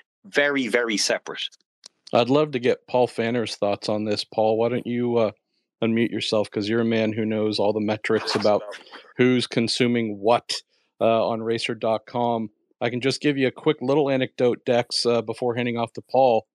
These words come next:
Speaker 2: And that is, having been a Formula One fan since the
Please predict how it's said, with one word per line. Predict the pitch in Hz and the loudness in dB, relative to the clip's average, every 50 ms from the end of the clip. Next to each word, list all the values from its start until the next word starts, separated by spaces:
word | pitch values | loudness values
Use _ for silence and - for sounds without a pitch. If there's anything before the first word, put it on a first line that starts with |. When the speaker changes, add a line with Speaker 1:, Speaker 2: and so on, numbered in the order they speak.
| _ _ _ _ _ _ _ _ _ _ - | _ _ _ _ _ _ _ _ _ _ -8
Speaker 2:
And | 117 117 | -4 -2
that | 123 123 123 | -2 0 0
is, | 120 117 113 107 - | -2 -2 -4 -4 -4
having | 131 120 120 117 117 113 | -4 -2 -2 -4 -6 -4
been | 117 120 123 | -4 -4 -4
a | 123 120 | -4 -6
Formula | - 131 127 127 120 120 | -6 -6 -6 -4 -4 -2
One | 113 117 120 120 120 117 | -2 -2 -4 -4 -6 -8
fan | - - 127 120 117 117 117 117 117 113 117 117 113 117 110 | -4 -2 -2 0 0 0 -2 -2 -2 -4 -4 -4 -4 -4 -2
since | - - - 123 117 113 113 - - - - | -2 -2 0 0 0 0 -2 -4 -8 -8 -6
the | 110 117 117 113 113 113 110 101 | -4 -4 -2 -2 -2 -2 -4 -6